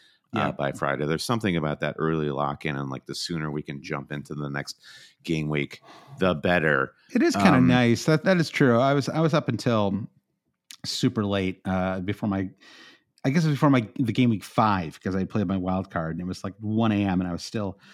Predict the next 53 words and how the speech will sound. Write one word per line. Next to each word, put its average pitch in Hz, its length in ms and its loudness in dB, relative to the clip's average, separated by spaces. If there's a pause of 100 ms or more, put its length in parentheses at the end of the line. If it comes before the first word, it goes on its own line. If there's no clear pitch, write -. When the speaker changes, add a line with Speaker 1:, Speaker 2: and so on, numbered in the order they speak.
(220)
Speaker 2:
stressing 120 520 0
out 98 300 -2
'cause 95 160 -6
I 98 80 0
was 92 120 -2
like, 101 120 -6
I 98 40 0
just 95 180 -4
wanted 107 220 2
to 101 60 -2
get 95 140 -2
it 82 60 -8
locked 98 340 -4
in, 85 420 -4
and 90 180 -4
I 90 60 -4
just, 87 200 -8
Speaker 1:
Yeah. - 60 -10
Speaker 2:
but 107 80 -2
I, 104 80 -2
but 101 140 -4
there 104 60 -4
was 101 120 -6
no 156 100 6
reason, 139 360 4 (220)
there 151 60 2
was 147 120 4
no 175 380 6
actual 143 400 2
time 147 320 4
limit, 87 260 -2
right? 113 220 2
It 127 60 -2
was 117 200 2
like, 117 100 2
I, 117 100 4
in 120 240 0
theory, 160 220 4
I 123 60 4
could 120 140 0
just 104 80 -4
stay 131 140 0
up 113 100 -2
all 110 160 0
night 104 340 0
working 110 260 -4
on 80 140 -6
it, 85 60 -8
and 101 100 -10
so 120 80 -4
it 123 80 -2
is 131 80 0
kinda 113 180 -2